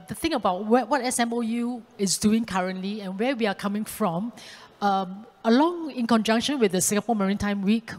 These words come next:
we organized an event yesterday. And the event is really about a seminar on charting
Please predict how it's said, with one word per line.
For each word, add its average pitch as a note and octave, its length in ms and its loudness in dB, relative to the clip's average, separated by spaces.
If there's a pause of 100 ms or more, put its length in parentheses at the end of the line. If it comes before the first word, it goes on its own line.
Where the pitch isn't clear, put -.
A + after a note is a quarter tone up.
we G3 120 0
organized G3+ 720 0
an F#3+ 100 -4
event F#3 300 -2
yesterday. F3 640 -6 (440)
And A#3 100 2
the G3+ 180 4
event B3 260 0
is G3+ 180 -2
really G#3+ 260 6
about F3+ 320 -2
a F#3 60 -2
seminar G3+ 720 0 (100)
on F3 400 -4 (180)
charting A#3+ 640 -4